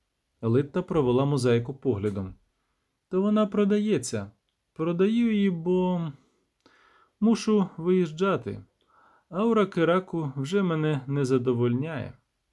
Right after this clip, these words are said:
Єнефер підвела брови. Литта не примусила чекати з поясненнями. «Король Віраксас», сказала з ледь чутною уїдливістю, розпочав панування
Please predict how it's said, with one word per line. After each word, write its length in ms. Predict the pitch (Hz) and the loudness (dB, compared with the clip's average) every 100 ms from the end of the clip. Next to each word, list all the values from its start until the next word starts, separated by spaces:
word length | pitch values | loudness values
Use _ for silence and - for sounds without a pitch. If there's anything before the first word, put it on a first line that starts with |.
| _ _ _ _ _ - | _ _ _ _ _ -6
Єнефер 640 | 113 101 113 127 175 180 - | -2 0 0 -2 -6 -10 -10
підвела 440 | - 117 110 110 117 | -8 -2 0 2 0
брови. 400 | 147 139 101 101 _ _ _ _ _ _ _ | 0 0 0 -6 _ _ _ _ _ _ _
Литта 640 | 120 117 156 156 131 107 95 | 0 2 2 0 -2 -2 0
не 180 | 120 127 | -2 -2
примусила 600 | 131 135 160 - 151 131 | -2 -4 -4 -2 -2 -2
чекати 480 | 120 120 120 117 135 | -2 -4 -4 -4 -6
з 60 | |
поясненнями. 840 | 120 156 120 104 - 98 95 87 92 _ _ _ _ _ _ _ _ _ | -10 -8 -6 -6 -8 -10 -10 -12 -16 _ _ _ _ _ _ _ _ _
«Король 380 | - 120 156 139 | -4 -2 0 2
Віраксас», 880 | 131 151 208 214 - - - - - _ _ _ _ | 2 2 0 -6 -12 -12 -14 -16 -20 _ _ _ _
сказала 540 | - - 123 117 117 | -12 -4 0 2 2
з 100 | 107 | 2
ледь 240 | 113 139 139 | 0 -2 -2
чутною 480 | - 170 147 139 143 | -10 -6 -4 -2 -4
уїдливістю, 840 | 165 127 113 101 101 - - - _ _ _ _ _ _ | -4 -4 -4 -6 -8 -10 -16 -20 _ _ _ _ _ _
розпочав 680 | 151 175 - 190 208 196 - | -6 -4 -2 0 2 0 0
панування 680 | 190 190 196 202 131 104 | 0 2 2 0 0 -2